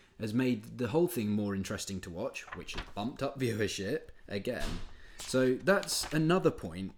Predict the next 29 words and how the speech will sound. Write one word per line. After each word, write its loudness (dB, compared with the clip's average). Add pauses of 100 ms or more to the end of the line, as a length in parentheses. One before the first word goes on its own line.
that -6
I -2
think -4
shows 2
the -2
unpredictability 0
of -10
this -8
Worlds -10
and -6
how -6
brilliant 0
it -8
has -6
been -6
because -6
of -12
that. -12 (680)
And -2
with 4
playstyle, 2
as -2
Papa -4
Smithy 0
said, 0
he -4
said -2
there's 2
no 6